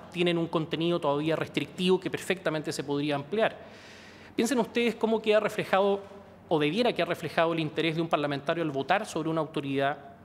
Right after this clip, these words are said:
que el Senado, por ejemplo, debe ratificar. Relaciones de parentesco con el Poder Judicial. Hay autoridades del Poder Judicial que son nombradas por el,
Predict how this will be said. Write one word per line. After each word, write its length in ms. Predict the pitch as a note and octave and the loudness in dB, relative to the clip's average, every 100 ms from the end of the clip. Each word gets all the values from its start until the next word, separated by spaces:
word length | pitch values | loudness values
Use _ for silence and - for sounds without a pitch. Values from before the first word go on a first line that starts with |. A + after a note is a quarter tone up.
| - | -18
que 120 | - C3 | -6 -4
el 60 | |
Senado, 440 | - D3+ B3+ E3 C3 | -2 0 2 2 -2
por 100 | C3+ | -6
ejemplo, 320 | D3+ C#3+ C#3 | -8 -6 -4
debe 220 | D3 D3 | 0 0
ratificar. 540 | C#3+ - - F3 C#3+ - - - - - - | -2 -4 -8 -4 -4 -6 -18 -20 -20 -16 -4
Relaciones 340 | D3 C3+ E3+ | -2 0 -2
de 60 | D#3+ | 0
parentesco 540 | D3+ C3 E3+ D#3+ F3 | -2 -4 -6 -2 -2
con 340 | D#3 E3 D#3+ E3+ - | 0 2 2 0 -8
el 120 | C#3+ | -8
Poder 180 | D3 C3+ | -6 -6
Judicial. 340 | C#3 - E3+ - - - - - - - | -6 -4 -6 -6 -14 -20 -20 -20 -10 -2
Hay 140 | D3+ | 0
autoridades 400 | D3+ D3+ D3 D3 | 0 0 -2 -2
del 80 | D3 | -2
Poder 180 | D3+ C#3+ | -4 -4
Judicial 280 | C#3+ C3+ D#3+ | -4 -4 -4
que 100 | D3+ | -4
son 160 | D3+ | -4
nombradas 400 | C#3+ C3+ D3+ D3 | -4 0 2 2
por 160 | D3 | -2
el, 80 | C#3 | -6